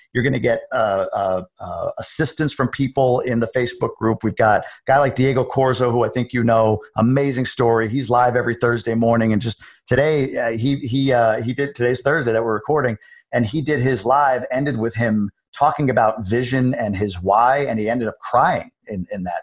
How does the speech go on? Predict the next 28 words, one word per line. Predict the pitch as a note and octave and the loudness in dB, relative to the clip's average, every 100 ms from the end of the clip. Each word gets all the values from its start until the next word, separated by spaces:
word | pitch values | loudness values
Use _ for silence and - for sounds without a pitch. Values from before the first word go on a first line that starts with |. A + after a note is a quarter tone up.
| - | -12
in | F#2+ | -10
that | F2+ - | -10 -8
moment. | F#2+ F2 F2+ | -10 -10 -10
He's | G2 F2+ | -12 -8
like, | F2 - | -8 -6
"I | G2+ | -8
can't | G2 C3 - | -6 -8 -6
believe | A2+ | -4
this | A2 | -4
is | - | -2
happening," | C#3 - G#2 | 0 0 0
but | G2+ - - - _ - | -2 -2 -16 -20 _ 0
got | G3+ D#3 | 0 0
really | C#3+ F3+ E3 | 0 0 0
deep | A#2+ - G3 - | 0 0 -2 -2
'cause | - A2 | -2 0
somebody | C3+ C3 C#3+ | 0 2 2
had | C#3 | 2
a | |
question | - D3+ F3+ C#3 | 0 -2 0 0
on, | A2 | 0
"How | A#2+ C3+ | 2 0
do | D#3+ | 0
I | D3+ | -2
find | - D3 D3+ | -2 -2 0
my | C#3+ | 2
why?" | A#2+ A2+ D#3 D3+ | 2 2 2 0
And | G2+ E2+ | -2 -4